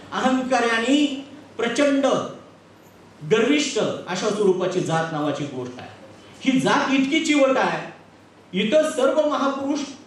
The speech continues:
आपापल्या काळात त्यांनी जात्यांताचा प्रयत्न केला, बरंचसं यश आलं, पण जात्यांत झालेला नाही. तो दिवस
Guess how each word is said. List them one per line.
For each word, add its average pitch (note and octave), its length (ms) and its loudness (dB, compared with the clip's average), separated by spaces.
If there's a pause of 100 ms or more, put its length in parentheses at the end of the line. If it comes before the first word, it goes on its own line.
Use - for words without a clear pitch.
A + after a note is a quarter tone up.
(380)
आपापल्या C4 440 0
काळात A3 300 0
त्यांनी G#3+ 320 -2
जात्यांताचा G#3+ 920 0 (400)
प्रयत्न B3 460 2
केला, F#3+ 400 2 (1400)
बरंचसं C#4+ 400 4
यश B3+ 240 0
आलं, F3 420 0 (1000)
पण C4 240 0
जात्यांत G#3+ 680 0
झालेला G#3 440 2
नाही. - 280 -2
तो A#3+ 120 2
दिवस F#3+ 280 2